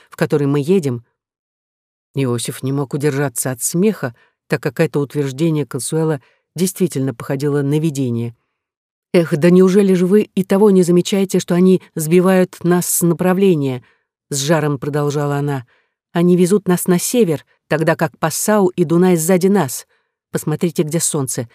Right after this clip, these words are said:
и взгляните, к какой пустыне мы движемся, вместо того, чтобы приближаться к большому городу». Верность этих замечаний поразила, наконец, и Гайдна, и начала рассеивать то, как бы, летаргическое спокойствие, которым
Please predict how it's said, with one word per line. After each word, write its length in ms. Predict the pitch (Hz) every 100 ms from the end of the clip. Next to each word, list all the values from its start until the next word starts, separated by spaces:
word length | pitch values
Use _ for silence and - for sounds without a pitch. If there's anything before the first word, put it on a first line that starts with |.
| _
и 60 | 175
взгляните, 560 | 147 170 190 190 -
к 40 | 147
какой 260 | 165 175
пустыне 440 | - 180 - 180 160
мы 120 | 165
движемся, 540 | 156 175 139 131 135 - _
вместо 300 | 160 160 -
того, 200 | 139 151
чтобы 300 | 160 151 143 - _
приближаться 640 | 170 165 165 170 175 -
к 60 | 147
большому 420 | 156 151 170 165
городу». 420 | 160 165 139 123 - _ _ _ _ _ _ _ _ _ _ _ _ _
Верность 600 | 113 120 175 175 175 -
этих 220 | 160 151
замечаний 520 | 135 143 - 170 165
поразила, 520 | 151 147 135 131 165 156
наконец, 460 | 143 147 151 - -
и 100 | 147
Гайдна, 500 | 156 151 120 120 117 _ _ _ _ _ _ _ _
и 80 | 196
начала 380 | 196 190 190
рассеивать 680 | 190 180 - 208 190 175 - -
то, 220 | 190 180
как 200 | - 160
бы, 220 | 160 165 -
летаргическое 880 | 160 170 175 165 156 185 165 - 151
спокойствие, 720 | - 147 - 214 196 185 175
которым 460 | - 165 180 175